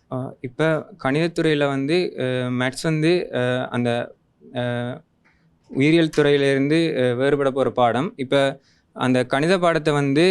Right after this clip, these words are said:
அஹ், கற்கிற முறை வந்து, அஹ், ஒ-, வித்தியாசமா இருக்கும். என்னண்டா, இப்ப நாங்க வந்து எவ்வளவுத்துக்கு, எவ்வளவுத்துக்கு,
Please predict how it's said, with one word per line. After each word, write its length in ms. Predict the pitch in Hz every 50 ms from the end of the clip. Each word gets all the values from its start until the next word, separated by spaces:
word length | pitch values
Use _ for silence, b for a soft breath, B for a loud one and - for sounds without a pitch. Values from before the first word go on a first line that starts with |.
| 185 - -
அஹ், 220 | 139 131 131 127 123
கற்கிற 360 | - 135 131 - - 160 151
முறை 260 | 143 139 143 151 165
வந்து, 360 | 160 151 143 135 135 139 156 175 185 175 156 139 123
அஹ், 420 | 131 131 127 127 127 127 127 131 - -
ஒ-, 440 | - 135 131 127 127 127 127 127 139 - _ _ _ -
வித்தியாசமா 520 | 123 131 127 - 175 165 - 165 147 139
இருக்கும். 220 | 131 123 120 123
என்னண்டா, 480 | 127 127 135 131 127 127 147 185 202 -
இப்ப 160 | 143 135 143
நாங்க 240 | 135 135 139 151 160
வந்து 200 | 156 156 170 175
எவ்வளவுத்துக்கு, 540 | 156 147 156 170 180 170 165 175 165 165 170
எவ்வளவுத்துக்கு, 520 | 170 160 151 151 147 143 147 139 143 165